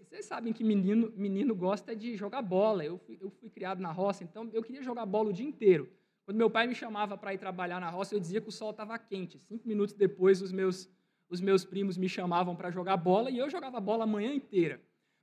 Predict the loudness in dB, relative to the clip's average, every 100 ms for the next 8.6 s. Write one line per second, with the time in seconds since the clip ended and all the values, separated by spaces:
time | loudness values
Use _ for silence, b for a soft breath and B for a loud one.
0 | -8 -4 0 0 0 -2 -4 -4 -6 -4
1 | -2 0 6 6 4 -2 -4 -6 -4 -4
2 | -6 -8 0 2 2 0 -4 -4 -4 0
3 | 2 0 -4 -6 0 4 4 2 2 6
4 | 6 4 -4 _ _ _ _ _ -2 0
5 | 0 -2 0 2 2 0 -4 -6 -6 -6
6 | -4 -2 -2 -4 -8 -4 -2 -2 -4 -6
7 | b b -2 0 -2 -2 0 2 2 0
8 | -4 -2 -4 -4 -8 -16